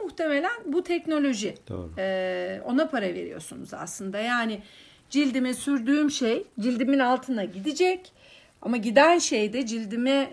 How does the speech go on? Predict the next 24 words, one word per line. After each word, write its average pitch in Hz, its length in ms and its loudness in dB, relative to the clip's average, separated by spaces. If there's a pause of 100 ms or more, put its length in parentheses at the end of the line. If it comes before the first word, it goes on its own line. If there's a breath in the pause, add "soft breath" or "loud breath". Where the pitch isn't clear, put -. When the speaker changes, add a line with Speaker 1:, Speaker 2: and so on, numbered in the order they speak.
Speaker 1:
ve 196 220 -4
vücuduma 233 520 -2
bir 214 60 -4
zarar 196 260 0
Speaker 2:
Zarar 175 160 -2
Speaker 1:
vermeyecek. 285 800 0 (360 loud breath)
Ama 262 200 2
aynı 269 260 4
zamanda 220 500 -2
cildimin 254 540 -2
yapılanmasını 226 800 -4
ya 233 120 -2
da 214 60 -4
Speaker 2:
O - 20 -4
Speaker 1:
benim 233 260 2
Speaker 2:
vaat-, - 80 -12
Speaker 1:
şikayetime 190 640 4
Speaker 2:
evet. 320 100 2
Speaker 1:
iyi 311 160 4
gelecek. 247 500 2
Speaker 2:
Vaat 110 260 6
ettiği 104 320 4
etkiyi 101 420 0
de 135 220 2